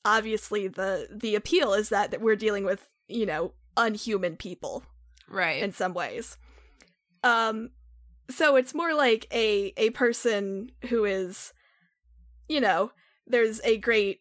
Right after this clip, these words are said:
Speaker 1: thing happening affecting other people, so we can, you know, pretend that Batman really cares about the humanity of, of everybody in Gotham. And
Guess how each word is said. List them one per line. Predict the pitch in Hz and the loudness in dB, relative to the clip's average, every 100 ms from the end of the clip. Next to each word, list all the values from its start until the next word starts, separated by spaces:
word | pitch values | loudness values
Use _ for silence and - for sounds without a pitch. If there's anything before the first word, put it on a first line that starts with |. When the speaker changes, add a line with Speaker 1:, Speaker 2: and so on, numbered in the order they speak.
| - | -14
Speaker 1:
thing | - 233 214 208 | -4 -2 0 0
happening | 226 202 214 190 | -2 -2 -2 -4
affecting | 196 226 202 214 196 | -2 -2 -2 -2 -2
other | 190 | -2
people, | 185 220 202 185 | -2 -4 -2 -2
so | - 202 | -2 -4
we | 185 | -6
can, | - 190 233 240 | -6 -8 -6 -4
you | 208 | -2
know, | 180 | -2
pretend | 196 226 247 214 | -4 -4 -2 -2
that | 196 - _ - | -2 -6 _ -2
Batman | 214 185 185 196 | 0 0 -2 -2
really | 185 196 | -2 -2
cares | 220 190 | -4 -4
about | 196 190 - | -4 -4 -4
the | |
humanity | - 196 196 190 180 180 | -6 -4 -4 -4 -4 -4
of, | 185 185 - | -6 -8 -8
of | - 190 | -6 -4
everybody | 185 - 196 175 | -4 -4 -4 -6
in | 185 | -4
Gotham. | 196 202 185 190 240 _ _ - - - - - - - - | -4 -4 -6 -6 -8 _ _ -20 -20 -20 -20 -20 -20 -20 -2
And | 262 247 226 220 | 4 4 4 -2